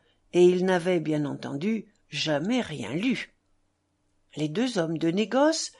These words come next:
avaient l'air posé, mais étrangement taciturne et immobile. L'un d'eux était rasé et habillé à l'européenne,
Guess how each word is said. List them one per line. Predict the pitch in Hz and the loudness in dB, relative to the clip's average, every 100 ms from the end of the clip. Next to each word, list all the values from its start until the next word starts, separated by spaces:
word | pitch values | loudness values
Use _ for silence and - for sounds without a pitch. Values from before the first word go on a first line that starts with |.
| - - - | -20 -10 -4
avaient | 247 277 | 0 2
l'air | 285 - | 2 0
posé, | - 269 220 175 123 - | -2 -4 0 0 -2 -4
mais | 135 127 101 69 - - _ | -6 -4 -4 -8 -10 -18 _
étrangement | 226 226 - 156 180 233 | 0 0 -2 -4 0 -2
taciturne | 190 196 180 120 - 226 240 233 214 - | 0 -2 -2 -8 -8 -2 0 2 0 0
et | 170 - | -4 0
immobile. | 190 165 214 180 131 101 - _ _ _ _ _ _ _ - | 0 2 0 0 -2 -4 -14 _ _ _ _ _ _ _ -2
L'un | 170 180 | 4 4
d'eux | 170 190 180 | 4 4 4
était | 156 160 | 2 -2
rasé | 143 170 160 180 220 147 | -2 -2 -2 0 0 2
et | 147 | 0
habillé | 147 160 170 220 | 0 -4 -4 -2
à | 180 | 0
l'européenne, | 147 143 143 147 170 220 294 277 | -2 -4 -6 -4 0 2 4 2